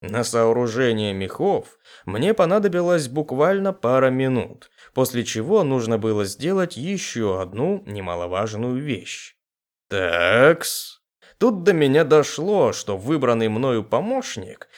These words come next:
теперь имеет несколько иную квалификацию, отличной от той, что я ему предрёк до этого. Леголасу не быть кузнецом.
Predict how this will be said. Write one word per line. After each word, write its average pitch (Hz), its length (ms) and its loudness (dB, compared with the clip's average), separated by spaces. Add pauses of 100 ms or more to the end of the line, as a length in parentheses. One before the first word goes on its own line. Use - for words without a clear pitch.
(140)
теперь 233 380 2
имеет 226 320 6
несколько 226 640 0
иную 220 480 4
квалификацию, 208 1120 -2
отличной 104 580 -4 (100)
от 98 260 -8
той, 233 320 -2 (200)
что - 220 -6
я 98 280 0
ему 113 200 0
предрёк 170 540 0
до 98 80 -4
этого. 90 580 -4 (480)
Леголасу 127 1000 0
не 123 220 -2
быть 147 280 -8
кузнецом. 95 760 -8